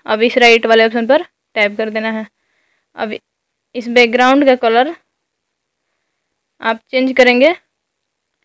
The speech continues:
तो आपको अच्छे से दिख जाएगा कि इसका background remove हो चुका है अच्छा से या नहीं। देखिए पूरा अच्छा से इसका background remove हो चुका है। तो अब मैं इस photo को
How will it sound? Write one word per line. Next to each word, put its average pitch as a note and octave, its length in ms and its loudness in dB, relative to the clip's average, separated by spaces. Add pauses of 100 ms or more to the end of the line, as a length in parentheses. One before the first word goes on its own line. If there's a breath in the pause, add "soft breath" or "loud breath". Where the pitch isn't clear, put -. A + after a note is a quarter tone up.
(680)
तो A#3 60 -10
आपको A3 300 -6
अच्छे A#3+ 340 -4
से A#3+ 220 -4
दिख A3 180 -2
जाएगा A3+ 280 0
कि B3+ 200 -6 (440)
इसका A3+ 240 -8
background A3 420 0
remove A3+ 220 -2
हो A3+ 160 -2
चुका A#3 220 -6
है A#3 60 0
अच्छा A3 180 -4
से A3+ 160 -10
या A3 80 -2
नहीं। A3 220 -4
देखिए G#3+ 340 -4 (640)
पूरा A#3 120 0
अच्छा A#3+ 200 -2
से A#3+ 140 -4
इसका A#3 160 -2
background A#3+ 460 0 (180)
remove A#3 280 -4
हो A#3+ 120 0
चुका A#3 260 -2
है। C4+ 160 0 (220)
तो B3+ 60 2
अब C4+ 120 4
मैं C4+ 200 2
इस C4 160 -2
photo C4 300 4
को D4+ 160 4